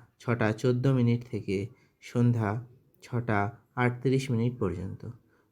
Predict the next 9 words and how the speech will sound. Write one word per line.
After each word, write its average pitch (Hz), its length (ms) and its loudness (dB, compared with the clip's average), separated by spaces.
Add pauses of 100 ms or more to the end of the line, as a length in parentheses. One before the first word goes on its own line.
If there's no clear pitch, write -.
ব্রহ্ম 127 420 4
মুহূর্ত 120 420 2 (480)
সকাল 120 460 0 (460)
চারটা 113 460 0 (420)
আটান্ন 123 400 -2
মিনিট 110 360 2
থেকে 101 260 -4 (800)
সকাল 110 440 0 (1600)
ছটা 110 340 0